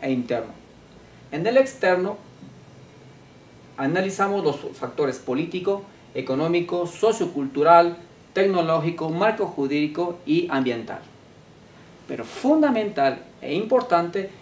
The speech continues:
es relacionar este direccionamiento estratégico con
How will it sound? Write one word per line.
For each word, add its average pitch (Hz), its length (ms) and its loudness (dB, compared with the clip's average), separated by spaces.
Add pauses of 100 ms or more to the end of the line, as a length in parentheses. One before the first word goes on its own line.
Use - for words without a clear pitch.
es 220 200 6
relacionar 185 520 4
este 180 260 0
direccionamiento 151 760 -2
estratégico 175 800 -2 (340)
con - 320 8